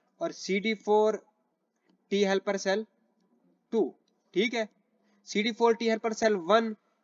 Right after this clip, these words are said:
ये जैसे ट्यूबरकुलोसिस नहीं होती, टीबी वगैरह, उसको मारने के लिए किरदार अदा करता है, Obsess बनाता होता है,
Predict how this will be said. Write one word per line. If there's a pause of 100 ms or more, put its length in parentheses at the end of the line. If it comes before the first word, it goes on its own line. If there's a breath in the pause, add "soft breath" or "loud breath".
ये (800)
जैसे
ट्यूबरकुलोसिस
नहीं
होती,
टीबी
वगैरह, (480)
उसको
मारने
के
लिए
किरदार
अदा
करता
है,
Obsess
बनाता
होता
है,